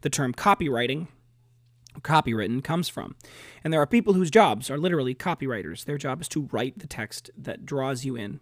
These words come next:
to whatever the, the thing is, whether it be an advertisement, a book, whatever.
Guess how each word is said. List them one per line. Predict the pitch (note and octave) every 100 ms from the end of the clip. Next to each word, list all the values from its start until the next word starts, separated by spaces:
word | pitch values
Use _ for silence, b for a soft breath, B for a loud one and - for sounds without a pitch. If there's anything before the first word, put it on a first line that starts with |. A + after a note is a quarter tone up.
| _ B B B -
to | - B2+
whatever | B2+ D3+ E3+ F3+ F3
the, | D#3 E3+ E3 D#3+ -
the | E3 F3
thing | A3 A3
is, | A2 A1+ - -
whether | A#2 C#3+
it | C3
be | C#3
an | D3+
advertisement, | F3 E3 E3+ D#3+
a | C3
book, | F3 - -
whatever. | C#3+ G2